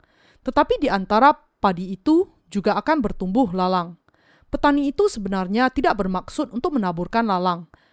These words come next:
dan juga tidak menanamnya. Tetapi dia masih bisa melihat bahwa lalang muncul begitu saja dan tumbuh di ladangnya.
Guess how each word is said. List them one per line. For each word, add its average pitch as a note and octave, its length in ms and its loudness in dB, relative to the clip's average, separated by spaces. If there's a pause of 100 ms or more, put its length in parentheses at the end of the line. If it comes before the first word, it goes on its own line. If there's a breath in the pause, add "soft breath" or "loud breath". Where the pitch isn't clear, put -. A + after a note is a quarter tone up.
dan G3 160 -2
juga A#3 320 2
tidak E4 240 0
menanamnya. F3+ 720 -4 (480)
Tetapi D4 640 -2 (160)
dia F#4 160 6
masih A3+ 320 0
bisa G3+ 320 -2
melihat G#3+ 480 0
bahwa F3+ 480 -2
lalang G#3+ 400 0
muncul A3 400 -2
begitu F#3 320 -10
saja G#3+ 560 0
dan F#3 160 -4
tumbuh G#3+ 400 0
di F3 160 -4
ladangnya. F3 600 -6